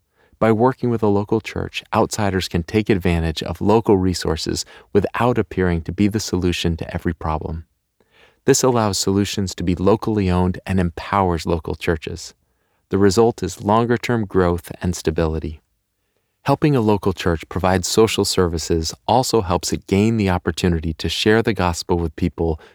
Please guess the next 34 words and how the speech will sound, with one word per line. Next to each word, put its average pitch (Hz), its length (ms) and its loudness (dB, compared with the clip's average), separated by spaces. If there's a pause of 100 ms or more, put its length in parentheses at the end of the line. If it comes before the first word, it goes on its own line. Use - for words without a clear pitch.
who 101 120 -2
might 110 300 2
not 95 260 -2
otherwise 87 460 0
hear 95 300 0
the 85 100 -2
good 82 180 0
news. 80 460 -4 (640)
This - 180 2
allows 123 300 2
the 101 100 2
local 101 300 2
church - 460 -4
to - 100 -12
develop 92 420 0
an 82 200 -2
integrated 117 560 0
ministry 80 600 -2 (240)
of 92 140 -2
meeting 113 320 2
people's 90 380 -4
financial 98 640 0
and 92 220 0
spiritual 82 420 -2
needs. 76 480 -4 (840)
A - 60 -4
common 143 340 2
hindrance 92 400 0
to 95 100 -2
working 104 380 0
with 98 100 -4
a 92 60 2
local 92 340 0
church 80 400 -4